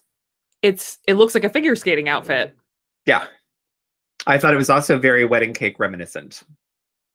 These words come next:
Speaker 1: Yes, except it's pink.
Speaker 2: Yeah, I mean,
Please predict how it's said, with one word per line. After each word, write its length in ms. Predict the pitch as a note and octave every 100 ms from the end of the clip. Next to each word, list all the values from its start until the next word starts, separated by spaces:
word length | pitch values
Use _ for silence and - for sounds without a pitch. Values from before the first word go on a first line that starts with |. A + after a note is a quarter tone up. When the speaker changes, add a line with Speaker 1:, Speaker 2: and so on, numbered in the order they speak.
| -
Speaker 1:
Yes, 420 | F3 C3+ - - _ _ _ -
except 220 | F#3 G3+
it's 140 | F#3 -
pink. 340 | G#3+ C#3 - _ _ _ _ _ _ _ _ -
Speaker 2:
Yeah, 240 | D3 G#2+
I 60 | A#2+
mean, 180 | C3